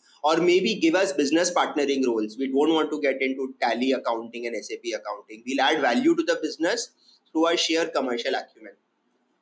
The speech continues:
So I think, uh, that's how the non-conventional C A has been emerging. And all the more, I mean, the market has also been reciprocating to it.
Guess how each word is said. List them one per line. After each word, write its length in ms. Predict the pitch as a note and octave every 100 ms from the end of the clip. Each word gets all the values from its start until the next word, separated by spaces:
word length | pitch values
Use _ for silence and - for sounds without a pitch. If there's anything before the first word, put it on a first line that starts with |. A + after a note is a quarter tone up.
| _
So 440 | - D3+ D3+ D3+ - _ -
I 180 | B2+ C3+
think, 360 | F3 F3 E3+
uh, 80 | C#3 B2
that's 360 | B2 C#3 -
how 200 | D#3 D#3
the 100 | D#3+
non-conventional 920 | D3+ C3 D#3+ D#3+ D#3 D3 C#3+ C#3+ D3+
C 340 | D3+ - C#3 D3
A 40 |
has 200 | D3 C3+
been 180 | D3 D3+
emerging. 460 | C3+ A#2+ A#2 E3+ - _ _ _ _ _ _
And 140 | D#3+ F#3
all 240 | F#3 F#3+
the 100 | A#3
more, 300 | A3 D#3 A2
I 40 | B2+
mean, 160 | D3
the 80 | D#3
market 340 | D3 C#3 G3+ G#3
has 100 | G3+
also 260 | F#3 G3+
been 220 | G#3 G#3+ D3
reciprocating 760 | C3+ F3 F3 D#3 D3 C#3+ C#3+ C3
to 80 |
it. 180 | A2+ G#2+